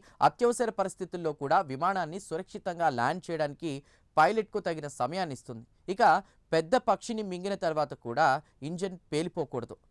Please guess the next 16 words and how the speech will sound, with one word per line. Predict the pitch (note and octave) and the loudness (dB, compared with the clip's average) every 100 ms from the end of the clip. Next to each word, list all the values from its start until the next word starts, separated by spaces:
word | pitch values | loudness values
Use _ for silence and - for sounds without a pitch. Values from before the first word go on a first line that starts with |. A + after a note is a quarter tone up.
| _ _ _ | _ _ _
అన్ని | D3 A#3 C4 | 2 4 0
శకలాలు | - G3+ A3 G3+ F#3 F#3+ | 0 0 6 6 6 0
ఇంజన్ | D3 F3+ G3 A3 | -2 -2 0 2
లోపల | G3 F3+ F#3 | 2 2 2
ఉండాలి. | D#3+ A2+ F#2+ - _ _ _ - | 2 -2 -6 -8 _ _ _ -6
ఇంజన్ | F#3 A3 B3 - | -4 -2 -2 -2
సురక్షితంగా | F#3 - G3+ G#3+ G#3 | -6 -6 -6 -2 0
పనిచేయడం | F#3+ D3 E3+ - F3 F#3 | 0 0 -4 -6 -6 -6
కొనసాగించాలి | - C#3+ F#3+ F3+ D#3+ D#3+ F3 F3+ A#3 | -6 -4 2 2 2 -4 0 0 0
లేదా | F#3+ G3+ D#3+ D#3+ - _ D3 | 4 6 6 4 -6 _ -6
నియంత్రిత | F3+ A#3 A#3 G3 | 0 0 -2 -4
పద్ధతిలో | G3+ E3 D3+ E3+ D#3+ F#3+ - | -2 -2 -4 -6 -6 -6 2
ఆపివేయబడాలి. | B2+ D#3 F3 D#3+ B2+ B2 A2+ - _ _ _ - | 2 4 -2 -4 -2 -2 -2 -6 _ _ _ 6
పైలట్ | F3 G#3+ G#3 | 6 6 0
భద్రతను | D#3+ D3+ D3 E3+ F3+ E3 | 0 0 0 -4 -4 -6
నిర్ధారిస్తూ | A2 A2+ A2+ E3+ F#3+ - G#3+ | -6 -8 2 4 4 2 -4